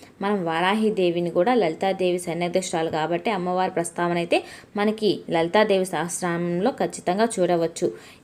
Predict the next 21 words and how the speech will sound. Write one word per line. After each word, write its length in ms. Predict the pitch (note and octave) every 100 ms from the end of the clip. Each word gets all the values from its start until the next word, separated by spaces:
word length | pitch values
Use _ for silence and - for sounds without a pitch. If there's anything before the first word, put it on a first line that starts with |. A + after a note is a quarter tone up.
| _ B3+
మనకి 520 | C#4 C#4 C4 A#3 B3
రెండవ 380 | G3 G3 G#3+ A3
పురాణం 520 | G#3 F#3 F#3 A3 G3
మార్కండేయ 640 | E3+ E3+ F#3+ F#3 F#3 G3
పురాణం. 500 | G3 D#3+ D#3+ E3 D#3+ - - -
మార్కండేయ 600 | F#3+ A3 B3+ F4 F4 D#4+
పురాణం 460 | A3+ F#3 F3+ F#3 G3+
ప్రకారము 800 | G3 E3+ F3 E3+ E3+ D#3+ E3 A3
శంభుని, 640 | A#3+ F#3 G3 G3 G3+ A3+
శంభులు 520 | B3 F3 E3+ E3+ G3
అని 140 | G#3 E3+
రాక్షసులు 640 | D#3+ D#3+ - F#3+ - G3+
ఉండేవారు. 640 | E3+ D#3 F3+ F3 D#3+ D#3+ - - - _ _ _ _ _ _ - _ - - - - -
అప్పుడు 320 | A#3 - A#3+
వాళ్ళని 260 | A3+ G#3+ G#3
సంహరించడానికి 1040 | F#3 F3+ G#3+ A3+ A3+ A3 F#3+ F3+ F3 G#3
విష్ణుమూర్తి 720 | E3+ F3 - C#4+ C#4 B3+ G#3
నుంచి 280 | G3 F#3+ F#3
వైష్ణవి 480 | E3 D#3+ E3 G3+ F#3+
అనే 160 | F3 -
దేవతని 760 | D3 D3 D#3+ D#3+ D#3 D#3+ E3